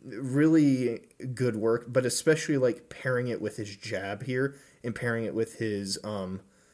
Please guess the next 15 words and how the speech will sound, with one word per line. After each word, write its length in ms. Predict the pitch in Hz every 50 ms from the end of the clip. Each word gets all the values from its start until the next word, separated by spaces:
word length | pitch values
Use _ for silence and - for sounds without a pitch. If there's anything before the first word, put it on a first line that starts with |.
| _ _ _ _ -
rear 320 | 101 117 123 120 113 101
hand 560 | 87 110 110 98 101 98 107 135 139 135 143 - - -
into 220 | 120 117 - 117
different 380 | 104 98 110 104 - 107 104 -
things. 240 | 104 107 117 107
It's 160 | 117 107 - -
what 200 | 113 - - -
helped 340 | - - 107 104 - -
set 240 | - - - 120 110
up 160 | 107 98 -
the 80 | - 101
rights 480 | 95 104 104 95 - - - - - -
in 100 | 104 98
the 80 | 92
first. 460 | - - 131 131 131 135 135 - -